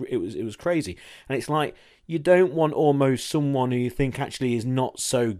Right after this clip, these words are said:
good, or to, to take the record off some of your favourite players. You know, you want your favourite players to be at the top. So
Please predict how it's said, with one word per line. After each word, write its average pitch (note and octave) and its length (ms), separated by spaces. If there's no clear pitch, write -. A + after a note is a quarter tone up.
good, F2+ 420
or G2+ 360
to, C3 140
to - 200
take D#3 320
the C3+ 80
record A#2+ 480
off A2+ 160
some C3+ 220
of A2+ 40
your A2+ 140
favourite A2 480
players. F#2+ 480
You B2 60
know, G#2 100
you G#2+ 200
want B2+ 520
your B2 180
favourite G#2 360
players G#2+ 240
to B2 80
be C#3+ 120
at - 80
the F2+ 60
top. - 320
So A2+ 260